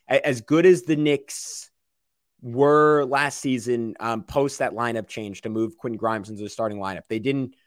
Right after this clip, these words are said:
truly take off until Josh Hart, um, joined this team. And that was, um,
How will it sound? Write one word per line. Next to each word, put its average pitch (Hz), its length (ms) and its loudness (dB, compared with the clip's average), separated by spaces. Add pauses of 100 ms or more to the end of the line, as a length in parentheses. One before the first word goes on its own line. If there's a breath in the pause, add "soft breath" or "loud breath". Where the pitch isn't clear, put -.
(360 soft breath)
truly 180 360 0
take 156 280 -2
off 139 360 4
until 127 320 -4
Josh 113 340 0
Hart, 113 320 0 (480)
um, 117 200 -2
joined 120 260 -2
this 107 120 -6
team. 101 200 -8
And 110 80 -6
that 131 160 0
was, 135 300 -2
um, 110 400 -2